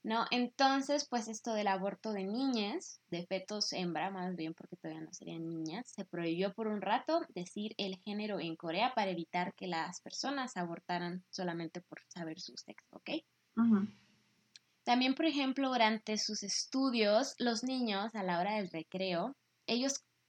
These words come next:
Speaker 1: los sentaban y los ponían a comer antes que a las niñas, es decir, salían todos,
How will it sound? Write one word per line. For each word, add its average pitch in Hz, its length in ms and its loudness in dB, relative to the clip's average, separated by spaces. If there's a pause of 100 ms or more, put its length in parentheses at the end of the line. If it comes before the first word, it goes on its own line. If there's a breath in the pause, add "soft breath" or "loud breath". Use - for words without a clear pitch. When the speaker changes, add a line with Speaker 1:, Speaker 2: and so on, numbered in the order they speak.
(120)
Speaker 1:
los 185 180 -2
sentaban 190 580 2
y 208 100 -2
los 185 180 -2
ponían 190 360 -2
a 202 80 -2
comer 190 360 -2
antes 233 440 0
que 180 100 -4
a 170 40 0
las 165 200 -2
niñas, 156 340 -4 (100)
es 165 140 -8
decir, 160 300 -10
salían 165 440 -2
todos, 190 440 0